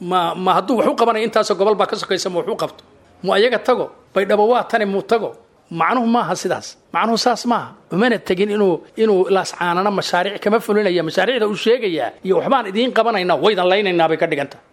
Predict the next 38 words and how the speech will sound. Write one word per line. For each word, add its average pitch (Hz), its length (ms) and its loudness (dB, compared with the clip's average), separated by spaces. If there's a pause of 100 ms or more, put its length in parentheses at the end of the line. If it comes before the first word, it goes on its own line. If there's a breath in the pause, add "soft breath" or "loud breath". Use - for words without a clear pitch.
"Waydan 185 260 2
baabi'inaynaa" 190 600 0
bay 170 100 2
ka 170 100 -2
dhigan 143 220 -6
tahay. - 100 -20
Waa 185 100 0
kelmaddan 202 360 0
hadda 202 180 -2
ka - 140 0
hadlayay, 135 420 -6
oo - 60 -8
Xamse, 160 260 -4
eh, 160 220 2
uu 165 180 -4
yiri 175 260 0
ninka 170 200 -2
la 165 60 -2
yiraahdo 123 300 -2 (160)
Garguurte, 180 420 0
siday 202 280 0
u 294 120 0
dhigan 202 200 0
tahay, 185 180 -2
tanina 175 240 0
u 208 80 2
dhigan 147 240 -2
tahay. - 200 -10 (320)
Waa 180 180 -2
sidaa 202 240 2
weeye. 139 320 -2
Ummadda 208 240 0
Soomaaliya 196 360 0
waa 196 80 4
inay 202 120 2
ku 220 60 -4
baraarugtaa, 156 500 0
ogaataa. 139 480 -4